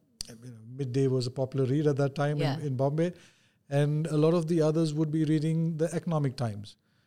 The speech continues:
Speaker 1: And at one point of time, I s-, just started
Speaker 2: Yeah.
Speaker 1: sa-, saying to myself that, you know, if I'm interested in learning more about that part, I should start reading that, and that's, uh, that's what I did.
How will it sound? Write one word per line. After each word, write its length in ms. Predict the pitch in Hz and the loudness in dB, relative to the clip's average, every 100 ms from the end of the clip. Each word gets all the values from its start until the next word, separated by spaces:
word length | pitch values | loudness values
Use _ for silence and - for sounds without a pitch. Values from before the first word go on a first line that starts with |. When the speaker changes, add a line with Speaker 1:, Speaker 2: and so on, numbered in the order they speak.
| _ _ 156 | _ _ -4
Speaker 1:
And 540 | 160 165 175 175 165 - _ _ _ - | -2 0 0 -2 -8 -18 _ _ _ -6
at 140 | 165 | -4
one 320 | 139 139 170 | -2 -2 0
point 220 | 170 175 165 | 0 0 0
of 80 | |
time, 220 | 175 170 165 | 0 0 2
I 40 | |
s-, 240 | 160 147 156 _ - | -2 -4 -16 _ -10
just 180 | 143 143 | -4 -2
started 400 | - 135 143 143 - _ _ - | 0 0 0 -4 -10 _ _ -16
Speaker 2:
Yeah. 180 | 160 143 | -14 -12
Speaker 1:
sa-, 180 | - 151 | -8 -6
saying 220 | 143 151 | 0 0
to 80 | 147 | 2
myself 320 | 143 139 151 | 0 0 2
that, 160 | 151 160 | 2 2
you 60 | 175 | 2
know, 120 | 165 | 0
if 140 | 156 | 2
I'm 200 | 156 165 | 0 2
interested 460 | 160 180 180 - 156 | 0 -2 -4 -2 -2
in 80 | 143 | 0
learning 280 | 143 143 139 | 0 0 2
more 180 | 160 156 | 2 2
about 400 | 120 127 135 135 _ - | 0 -2 -2 -6 _ -8
that 200 | 127 123 | -8 -4
part, 260 | 131 127 | -2 -2
I 240 | 139 139 139 | -2 -2 -2
should 280 | - 156 139 | -4 -8 -4
start 220 | 151 151 | -2 0
reading 220 | 185 165 | 0 0
that, 180 | 127 135 | 0 0
and 120 | 147 | 0
that's, 300 | 147 151 - - _ _ - 143 | 0 -2 -6 -16 _ _ -18 -10
uh, 120 | 147 | -2
that's 200 | 147 143 | -2 0
what 120 | 151 | 4
I 80 | 160 | 4
did. 260 | 208 165 | 2 -2